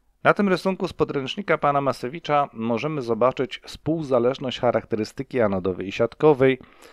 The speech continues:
która to jest potrzebna do wyznaczenia punktu pracy triody. Jak to zrobić, omówiłem w pierwszym odcinku filmu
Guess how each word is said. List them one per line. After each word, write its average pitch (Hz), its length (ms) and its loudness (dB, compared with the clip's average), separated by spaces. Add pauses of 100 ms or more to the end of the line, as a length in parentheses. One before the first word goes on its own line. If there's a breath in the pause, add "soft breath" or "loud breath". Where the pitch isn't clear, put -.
(360 loud breath)
która 170 320 6
to 156 140 4
jest 143 220 2
potrzebna 151 600 2
do 113 100 4
wyznaczenia 110 560 0
punktu 113 380 -4
pracy 90 340 0
triody. 92 500 -2 (760 loud breath)
Jak 151 200 0
to 180 120 0
zrobić, 165 440 -2
omówiłem 135 580 -4
w - 60 -12
pierwszym 139 400 0
odcinku 120 420 -4
filmu 127 600 -4